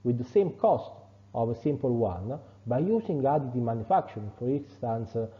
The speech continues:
laser technique, laser, uh, si-, uh, fusion, laser, uh, technique with, uh, metal fusion and sintering. So this offers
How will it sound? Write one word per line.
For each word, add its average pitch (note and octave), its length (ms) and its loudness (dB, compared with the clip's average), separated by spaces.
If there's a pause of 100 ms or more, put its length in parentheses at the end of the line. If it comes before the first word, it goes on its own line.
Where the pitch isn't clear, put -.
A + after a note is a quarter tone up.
(220)
laser B2 500 4 (100)
technique, D3 500 -6
laser, A2 440 -4
uh, A2 640 -8
si-, C3+ 160 -4
uh, A2+ 460 -4 (100)
fusion, B2+ 500 -2 (480)
laser, A#2+ 480 0
uh, A2+ 320 -2
technique B2+ 500 -6
with, G#2+ 260 -6
uh, A2 100 -4
metal A2 400 -4
fusion A#2+ 360 -4
and G#2 180 -8
sintering. F#2 460 -8 (600)
So D3+ 360 4
this D3 240 0
offers D#3 400 4